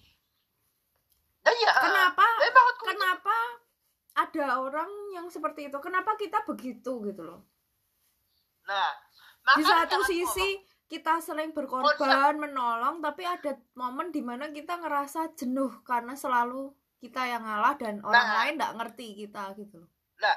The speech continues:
Speaker 1: maksudnya konsep kita yang harus berubah.
Speaker 2: Penyebabnya adalah konsep yang salah berarti.
Speaker 1: Heeh.
Speaker 2: Oh, oke.
Speaker 1: Konsep bahwa ngene loh, aku kok ngalah terus sih? Loh, itu salah.
Speaker 2: Oh, oke.
Speaker 1: Aku kok,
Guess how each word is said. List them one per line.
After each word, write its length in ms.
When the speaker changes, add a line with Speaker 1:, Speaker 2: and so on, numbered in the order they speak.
Speaker 1:
maksudnya 380
konsep 420
kita 340
yang 60
harus 240
berubah. 480
Speaker 2:
Penyebabnya 640
adalah 320
konsep 320
yang 240
salah 320
berarti. 400
Speaker 1:
Heeh. 480
Speaker 2:
Oh, 320
oke. 320
Speaker 1:
Konsep 400
bahwa 240
ngene 240
loh, 160
aku 160
kok 320
ngalah 280
terus 280
sih? 160
Loh, 160
itu 240
salah. 320
Speaker 2:
Oh, 720
oke. 280
Speaker 1:
Aku 240
kok, 240